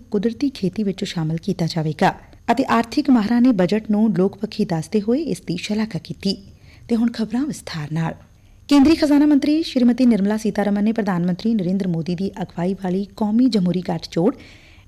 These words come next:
ਐਨ ਡੀ ਏ ਸਰਕਾਰ ਦੇ ਵਿਕਸਿਤ ਭਾਰਤ ਦੇ ਸੁਪਨੇ ਦਾ ਪਹਿਲਾ ਕੇਂਦਰੀ ਬਜਟ ਅੱਜ ਸੰਸਦ ਵਿੱਚ ਪੇਸ਼ ਕੀਤਾ। ਇਸ ਨਾਲ ਉਨ੍ਹਾਂ ਲਗਾਤਾਰ ਸੱਤਵੀਂ ਵਾਰ ਬਜਟ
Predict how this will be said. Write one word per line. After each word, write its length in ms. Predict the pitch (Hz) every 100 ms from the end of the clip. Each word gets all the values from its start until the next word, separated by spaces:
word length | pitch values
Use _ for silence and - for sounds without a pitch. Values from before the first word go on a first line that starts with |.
| -
ਐਨ 180 | 240
ਡੀ 140 | 247 269
ਏ 80 | 302
ਸਰਕਾਰ 480 | 240 196 - 185
ਦੇ 160 | 190 220
ਵਿਕਸਿਤ 420 | 185 180 - 254
ਭਾਰਤ 260 | - 180 175
ਦੇ 80 | 190
ਸੁਪਨੇ 380 | - - 185
ਦਾ 180 | 185 180
ਪਹਿਲਾ 360 | 185 196 214 254
ਕੇਂਦਰੀ 360 | - 190 175
ਬਜਟ 420 | 180 165 156 196 190
ਅੱਜ 140 | 156
ਸੰਸਦ 360 | 175 180 165 240
ਵਿੱਚ 280 | - -
ਪੇਸ਼ 220 | - 170 -
ਕੀਤਾ। 320 | 170 - 170 - - - - -
ਇਸ 320 | 226 254 -
ਨਾਲ 180 | 247 285
ਉਨ੍ਹਾਂ 320 | 202 196 214
ਲਗਾਤਾਰ 440 | 180 175 190 180
ਸੱਤਵੀਂ 460 | 190 185 185 214 214
ਵਾਰ 220 | 180 175
ਬਜਟ 500 | 165 156 175 - 185